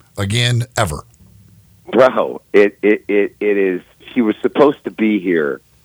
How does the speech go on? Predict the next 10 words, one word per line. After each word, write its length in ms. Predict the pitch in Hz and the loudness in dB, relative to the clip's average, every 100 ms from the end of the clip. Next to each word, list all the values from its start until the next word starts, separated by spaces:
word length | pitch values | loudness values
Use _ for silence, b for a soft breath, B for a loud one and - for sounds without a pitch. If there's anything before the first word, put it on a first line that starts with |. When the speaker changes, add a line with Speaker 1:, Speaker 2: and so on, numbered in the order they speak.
| _ _ _ _ - | _ _ _ _ -4
Speaker 2:
this 180 | 95 - | -4 -2
morning, 360 | 98 87 87 | -2 0 0
and 160 | 85 85 | -4 -6
she 40 | - | -6
was 200 | 85 87 | -6 -2
gonna 240 | 98 92 - | -2 -2 0
say 160 | 107 98 101 | 2 2 2
hello 460 | 90 92 90 80 | 4 4 4 0
on 240 | - 82 82 | -2 -6 -6
air, 460 | 82 87 80 65 | -4 -2 -2 -4